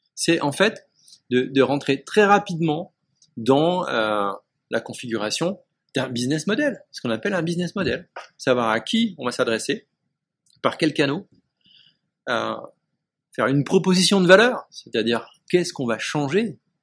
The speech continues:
euh, concrètement et qu'est-ce qu'on est les seuls à pouvoir changer, combien ça va nous coûter, combien ça va nous rapporter et avec quel partenaire on va faire vraiment ça, les partenaires d'exce-, d'exception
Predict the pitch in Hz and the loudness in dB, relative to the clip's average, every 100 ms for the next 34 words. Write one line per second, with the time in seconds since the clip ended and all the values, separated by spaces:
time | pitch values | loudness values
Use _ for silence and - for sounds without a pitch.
0 | _ - - - 123 139 - 165 196 101 | _ -20 -14 -8 -2 -2 -2 -4 -6 -8
1 | 107 135 - 127 113 107 - 226 202 - | -4 -4 -4 -6 -4 -2 0 2 2 2
2 | - 110 117 107 - 117 104 131 190 - | -8 -10 -4 -4 -4 -8 -6 -8 -10 -20
3 | _ _ - 202 208 185 156 139 120 113 | _ _ -2 0 2 2 0 0 -2 -6
4 | 147 120 - 151 147 135 120 120 107 104 | -6 -6 -4 -4 -4 -4 -4 -2 -4 -4
5 | - 143 170 _ - _ 135 113 107 104 | -6 -6 -6 _ -20 _ -2 0 0 4
6 | 247 - 233 - 170 156 151 127 - 117 | 4 6 2 4 4 4 4 0 0 -2
7 | 110 113 110 110 98 117 - - 131 120 | -2 -2 -2 -4 -4 -2 -2 -2 0 0
8 | 127 131 120 - 127 117 104 113 - 113 | 0 -2 -6 -8 -4 -2 -2 -2 -4 -6
9 | - 120 185 | -6 -8 -10